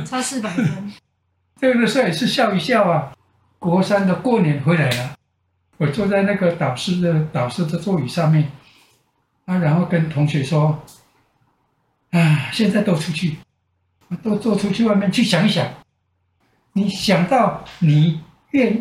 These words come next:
Speaker 2: 意升学的，你再进来。”慢慢的通通进来了，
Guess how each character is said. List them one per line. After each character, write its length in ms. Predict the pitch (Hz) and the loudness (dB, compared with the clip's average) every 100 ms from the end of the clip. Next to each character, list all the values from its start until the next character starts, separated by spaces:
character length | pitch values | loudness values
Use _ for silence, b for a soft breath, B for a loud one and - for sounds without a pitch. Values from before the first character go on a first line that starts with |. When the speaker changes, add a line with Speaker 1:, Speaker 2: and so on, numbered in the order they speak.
| - | 0
Speaker 2:
意 280 | 240 180 - - - | 2 2 -2 -12 -6
升 300 | - 196 - | -2 0 0
学 220 | 156 123 | 0 -2
的， 220 | 143 147 | -2 0
你 80 | 170 | 0
再 160 | 214 196 | 2 0
进 240 | 233 170 | 2 0
来。” 180 | - - _ _ _ _ _ _ _ _ _ _ _ _ _ - | -2 -12 _ _ _ _ _ _ _ _ _ _ _ _ _ -4
慢 180 | 220 202 | 0 2
慢 180 | 190 | 2
的 80 | 175 | 2
通 200 | 156 175 | 2 2
通 100 | 165 | 2
进 200 | - 202 | 2 0
来 160 | 156 | 0
了， 80 | 113 | -4